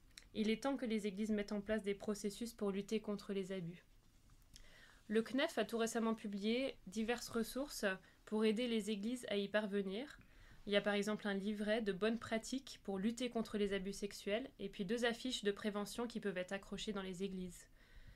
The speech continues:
Et en plus de cela, un service d'écoute devrait bientôt voir le jour.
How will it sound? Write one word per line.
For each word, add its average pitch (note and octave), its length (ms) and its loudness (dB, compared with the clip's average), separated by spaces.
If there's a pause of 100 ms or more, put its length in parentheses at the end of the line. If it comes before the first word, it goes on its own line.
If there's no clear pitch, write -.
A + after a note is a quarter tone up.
(500)
Et G3+ 80 4
en G3+ 80 2
plus A3+ 180 -2
de A3 100 4
cela, A#3+ 320 0
un G3 100 0
service G#3+ 440 2
d'écoute G#3 360 -4
devrait F#3+ 280 -2
bientôt G3+ 340 0
voir G3+ 160 0
le G#3 140 2
jour. F#3 300 -8